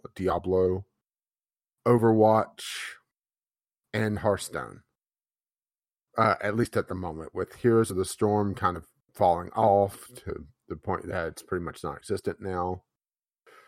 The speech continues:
Uh, I'm sure I'm, uh, oh, StarCraft, of course. Uh, StarCraft is the fifth one. But StarCraft also, it's kind of finished its development, and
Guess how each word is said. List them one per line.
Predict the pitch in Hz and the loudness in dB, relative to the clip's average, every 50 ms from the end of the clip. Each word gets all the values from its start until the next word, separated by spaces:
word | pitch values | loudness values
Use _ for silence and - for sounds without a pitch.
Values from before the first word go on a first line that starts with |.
| _ _ _ _ _ _ - - | _ _ _ _ _ _ -6 -2
Uh, | 117 117 113 104 90 - - - - - - _ _ _ _ _ _ _ _ _ _ _ _ _ _ - - | -2 -2 -2 -2 -4 -8 -12 -14 -16 -16 -18 _ _ _ _ _ _ _ _ _ _ _ _ _ _ -20 -14
I'm | - 107 | -14 -8
sure | - - 113 107 | -2 0 0 0
I'm, | 98 90 90 85 - _ _ - - | 0 -2 -6 -10 -12 _ _ -4 0
uh, | 120 110 - | 0 2 2
oh, | 120 107 | 2 0
StarCraft, | - - - - 127 107 92 - - 90 73 73 - - | -2 -4 0 2 4 4 4 2 0 -4 -4 -4 -4 -8
of | 80 - | -14 -8
course. | - 95 - 67 - - - - | -8 -8 -6 -8 -10 -16 -16 -12
Uh, | - | -10
StarCraft | 98 82 - - 87 85 - 85 - - | -10 -6 -2 -2 -2 0 0 -4 -6 -6
is | - - | -12 -20
the | - - | -20 -16
fifth | - - 80 78 - - | -10 -10 -10 -10 -10 -16
one. | - - - _ _ _ _ _ _ _ - | -16 -16 -18 _ _ _ _ _ _ _ -8
But | - 90 - | -8 -6 -2
StarCraft | - - 113 113 - - 98 95 - - | 0 2 2 2 0 0 -4 -2 -2 0
also, | 104 95 98 - 104 92 | 0 0 0 -2 -4 -4
it's | 87 - | -4 -4
kind | - 104 95 95 | -6 -6 -6 -6
of | 95 - _ _ _ - - | -10 -14 _ _ _ -12 -4
finished | - 113 98 - - | -4 -4 -4 -4 -10
its | - 98 - | -12 -10 -8
development, | - 101 80 95 92 90 90 - 101 104 95 - _ | -8 -8 -6 -4 -4 -4 -4 -6 -8 -10 -10 -10 _
and | - 87 90 87 90 90 90 90 | -14 -12 -10 -10 -10 -10 -14 -16